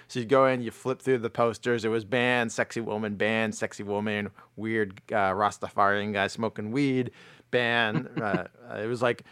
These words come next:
Jimi Hendrix posters, Bob Marley posters, uh, Led Zeppelin posters. There was also Led Zeppelin, and all those posters and blacklight posters. Um, Spencer's Gifts pretty much still sells the same crap, too.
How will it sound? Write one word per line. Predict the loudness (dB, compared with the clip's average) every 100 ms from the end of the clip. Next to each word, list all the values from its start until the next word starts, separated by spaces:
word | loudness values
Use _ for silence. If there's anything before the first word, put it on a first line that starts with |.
| -6
Jimi | 2 4 4
Hendrix | 4 2 -2 -2
posters, | -2 -2 -4 -4
Bob | 4 6 8
Marley | 6 4 2 0
posters, | -2 -4 -2 -2 -2 -4 -10
uh, | -4 0 0
Led | 6 6 6
Zeppelin | 4 4 0 -2
posters. | -2 -2 -2 -2 -2 -8 -20 -10
There | 0
was | 4
also | 4 4
Led | 2 2
Zeppelin, | 4 2 2 -2 -2
and | 2
all | 4
those | 4 0
posters | -4 -4 -6
and | -2
blacklight | 8 8 8 2 -4
posters. | -8 -10 -10 -12 -12 -20 -20 -20 -14 -2
Um, | 2 4 6 4 2 0 -2 -4 -14 -20 _ _ _ _ _ _ _ _ _ _ _
Spencer's | 2 8 8 10 4
Gifts | 6 4 4 _ 0
pretty | 4 6
much | 8 8
still | 8 2 4
sells | 6 4 2
the |
same | 0 2 2
crap, | 4 4 4
too. | -2 -6 -6